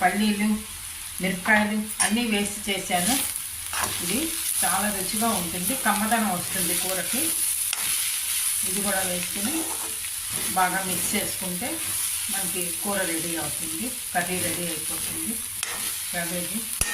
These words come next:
ఈ కూర కారంలో కొద్దిగా చింతపండు కూడా వేశాను, కొద్దిగా పులుపు కూడా ఉంటుంది లైట్గాను. క్యాబేజీ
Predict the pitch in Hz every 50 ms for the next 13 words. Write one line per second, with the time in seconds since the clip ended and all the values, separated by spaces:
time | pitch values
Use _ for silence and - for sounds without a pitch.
0 | 254 247 - - - - - - - - - - - - - - - - - -
1 | - - - - - - - - - - - - - - - - - - - -
2 | - - - - - - - - - - - - - - - - - - - -
3 | - - - - - 190 196 185 - 214 220 226 220 240 226 220 233 226 226 226
4 | 226 220 220 208 180 180 208 202 202 - 220 214 214 220 240 240 226 214 208 208
5 | 208 208 208 196 196 196 190 - - 190 185 208 269 330 330 - - - - -
6 | - - 202 196 180 202 196 190 190 - 208 202 202 - - 208 214 202 196 196
7 | 190 185 175 185 190 190 190 208 202 196 170 170 175 175 - 185 175 165 165 170
8 | - 330 - - - - - - - - - - - - - - - - - -
9 | - - - - - - - - - - - - - - - - - - - -
10 | - - - - - - - - - - - - - - - - - - - -
11 | - - - - - - - - - - - - - - - - - - - -
12 | - - - - - - - 190 190 196 214 220 220 220